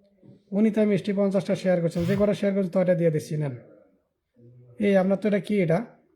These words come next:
একশো চব্বিশ জন ফলোয়ার, এখানে কি দেবো এটা? একশো চব্বিশ জন ফলোয়ার, এটা তো সেট আপে নাই। আরেকটা দাও, আরেকটা দাও, আরেকটা দাও, আরেকটা, নেক্সট।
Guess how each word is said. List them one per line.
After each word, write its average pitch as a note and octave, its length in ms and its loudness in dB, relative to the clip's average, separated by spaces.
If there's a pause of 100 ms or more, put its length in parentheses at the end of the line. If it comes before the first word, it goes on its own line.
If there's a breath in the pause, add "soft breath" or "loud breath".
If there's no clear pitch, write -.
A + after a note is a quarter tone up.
(240)
একশো G3 300 -2
চব্বিশ G3+ 320 0
জন G3 100 0
ফলোয়ার, F3+ 240 2
এখানে F3+ 200 2
কি F#3+ 160 -4
দেবো D#3 160 0
এটা? D#3 160 -2 (380)
একশো F#3 200 -4
চব্বিশ F3+ 260 -2
জন E3 120 0
ফলোয়ার, D#3 240 0 (180)
এটা F3 140 -6
তো F#3 180 -4 (640)
সেট G3+ 200 -4
আপে F3+ 180 2
নাই। C#3+ 200 -4 (1600)
আরেকটা G3 300 0
দাও, F3 120 4
আরেকটা G3 280 2
দাও, F3 120 2
আরেকটা G3+ 260 0
দাও, E3+ 120 2
আরেকটা, F#3+ 280 0
নেক্সট। F#3+ 280 0